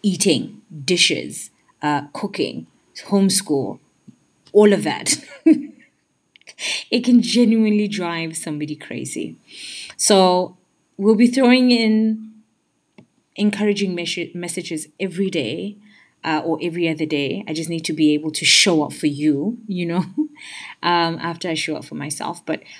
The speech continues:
also, please drop a message of encouragement or ideas of what we can talk about on this podcast. I'm learning. It's episode one. We can only go up from here, you know, and improve from here. So also give us your, your recommendations, your suggestions. But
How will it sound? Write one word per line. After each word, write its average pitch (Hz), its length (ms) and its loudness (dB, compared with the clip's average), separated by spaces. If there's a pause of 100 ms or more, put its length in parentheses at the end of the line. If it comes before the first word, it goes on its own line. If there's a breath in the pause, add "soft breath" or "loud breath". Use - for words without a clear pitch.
also, 277 360 4
please 240 680 0
drop 202 320 -4
a 226 80 2
message 175 560 -2
of 160 160 -8
encouragement 151 760 -4
or - 180 -2
ideas 147 460 0
of - 100 -10
what - 160 -14
we 156 80 -16
can 151 160 -6
talk 131 260 -6
about - 360 -6 (680 loud breath)
on 151 140 2
this 147 160 2
podcast. - 560 -4
I'm 175 200 4
learning. 190 560 6
It's - 140 -4
episode 165 400 -2
one. 156 440 -4
We 170 100 -12
can 165 260 -8
only 220 340 6
go 196 160 2
up 156 160 -4
from 160 240 -6
here, 147 600 -2 (400 soft breath)
you 165 120 -4
know, 151 380 -4
and 156 480 0
improve 170 440 -4
from 156 240 -6
here. 147 200 -4
So - 260 -4
also 247 440 2
give 247 200 0
us 247 180 -2
your, 240 300 0
your 233 240 -2
recommendations, 233 880 -2
your 175 120 -8
suggestions. 156 760 -10
But 165 240 -4